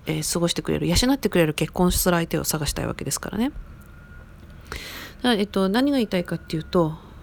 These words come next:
あの、そこはね、よくみ-、使い分けた方が、講師を使い分けた方がいいと思います。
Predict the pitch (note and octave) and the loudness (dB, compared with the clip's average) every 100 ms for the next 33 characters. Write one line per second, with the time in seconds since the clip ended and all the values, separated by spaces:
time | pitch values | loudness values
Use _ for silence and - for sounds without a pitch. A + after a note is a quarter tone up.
0 | - F3+ D#3+ D#3 D3 - F3+ A#3+ A#3+ A#3+ | -4 -2 0 -2 -6 -6 -2 0 2 2
1 | A#3 G#3 G3+ D3+ - - - - - F#3 | 4 2 2 -2 -4 -12 -18 -18 -4 -4
2 | - - G3+ G3 F#3 E3+ D#3+ E3 D3 C#3+ | -2 2 4 4 2 0 0 0 0 -2
3 | - - - - - - G#3 - C#3+ - | -4 4 4 4 2 4 6 6 2 0
4 | - - - - - - - - G#3+ G3 | -10 -18 -20 -20 -20 -14 -6 4 6 6
5 | F3 D#3 D#3+ D#3 F#3 E3 D3+ C#3+ D3 - | 4 0 0 2 2 2 -2 -2 -2 -4